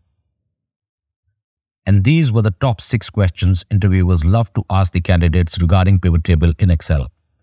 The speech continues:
There were some more, but they were pretty basic. Keep in mind, these questions depend upon the job profile you are applying for. If the profile demands basic knowledge of Excel, you'll come across questions like these.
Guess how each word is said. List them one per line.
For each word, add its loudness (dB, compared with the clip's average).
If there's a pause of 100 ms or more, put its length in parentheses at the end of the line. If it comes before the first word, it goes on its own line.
(280)
There 0
were 4
some 0
more, 2
but -2
they 2
were 2
pretty -2
basic. -4 (840)
Keep 0
in 2
mind, 0 (100)
these 0
questions 0
depend 0
upon 0
the 2
job -2
profile 0
you 2
are 2
applying -2
for. -12 (500)
If -2
the -2
profile 0
demands 2
basic -2
knowledge 2
of 0
Excel, -2
you'll 0
come 0
across -2
questions 0
like 2
these. 0